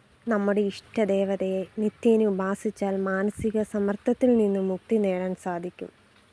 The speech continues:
നാമജപത്തിലൂടെയും സ്തോത്രജപത്തിലൂടെയും മറ്റ് മനസ്സമ്മർ-, മാനസിക പ്രശ്നങ്ങൾ ഒഴിവാക്കാനും സാധിക്കും. നമ്മുടെ ഉള്ളിലുണ്ടാകുന്ന അകാരണമായ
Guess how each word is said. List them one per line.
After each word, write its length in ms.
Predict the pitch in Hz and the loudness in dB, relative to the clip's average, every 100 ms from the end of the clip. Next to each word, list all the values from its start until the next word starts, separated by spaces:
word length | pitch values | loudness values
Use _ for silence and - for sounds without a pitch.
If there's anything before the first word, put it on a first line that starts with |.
| - | -8
നാമജപത്തിലൂടെയും 1200 | 202 190 190 202 - 190 190 208 196 196 190 190 | -4 -2 -2 -2 0 -2 0 0 2 2 4 2
സ്തോത്രജപത്തിലൂടെയും 1400 | 190 - 190 196 - 202 196 190 190 - 196 196 190 190 | 0 -2 -2 -2 -4 -4 -2 -2 -4 -4 0 0 2 2
മറ്റ് 280 | 190 190 - 190 - - - - - _ _ _ _ | 0 -2 -6 -8 -10 -20 -20 -20 -20 _ _ _ _
മനസ്സമ്മർ-, 920 | 214 214 214 240 - 202 190 196 190 185 - - _ _ _ | 0 4 4 2 0 0 2 2 2 0 -6 -20 _ _ _
മാനസിക 440 | 226 214 208 - 220 | 0 2 2 0 0
പ്രശ്നങ്ങൾ 580 | - 202 - 214 214 220 | 0 -6 -4 -2 0 0
ഒഴിവാക്കാനും 640 | 208 202 196 - 202 202 | 0 2 0 -2 0 0
സാധിക്കും. 540 | 202 202 175 180 - 180 _ _ _ _ _ _ _ _ _ - | -2 -4 -6 -6 -8 -8 _ _ _ _ _ _ _ _ _ 0
നമ്മുടെ 280 | 240 220 208 | 4 6 6
ഉള്ളിലുണ്ടാകുന്ന 800 | 196 196 214 196 196 190 185 190 | 6 6 4 4 2 2 2 0
അകാരണമായ 680 | 180 196 196 190 202 185 | 0 0 0 0 0 0